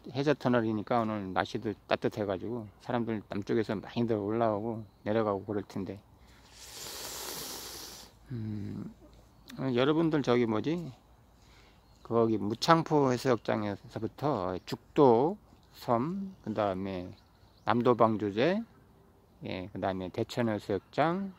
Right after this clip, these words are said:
그 다음에 대천항, 그 다음에 보령 해저터널, 그 다음에 원산도, 예, 원산도 다음에, 예, 태안 용목항, 예, 용목항, 그 다음에 바람 아래 해수욕장, 예, 장곡 해수욕장,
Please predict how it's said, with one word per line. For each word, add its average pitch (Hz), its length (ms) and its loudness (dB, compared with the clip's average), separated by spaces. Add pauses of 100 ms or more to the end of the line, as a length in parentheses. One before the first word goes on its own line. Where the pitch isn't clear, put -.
(220)
그 92 140 -12
다음에 98 480 -4 (600)
대천항, 120 680 -2 (300)
그 123 120 -10
다음에 107 160 -12 (120)
보령 120 320 6
해저터널, 131 680 2 (360)
그 101 80 -10
다음에 95 200 -6
원산도, 113 840 2 (760)
예, 98 340 -10
원산도 95 880 -2
다음에, 120 520 0 (140)
예, 90 320 -4 (480)
태안 117 400 0
용목항, 117 540 2 (840)
예, 92 340 -8
용목항, 104 640 -4
그 120 80 -6
다음에 98 440 -2 (100)
바람 117 320 6
아래 101 180 2
해수욕장, 104 680 0 (180)
예, 104 240 -6
장곡 117 440 4
해수욕장, 104 600 0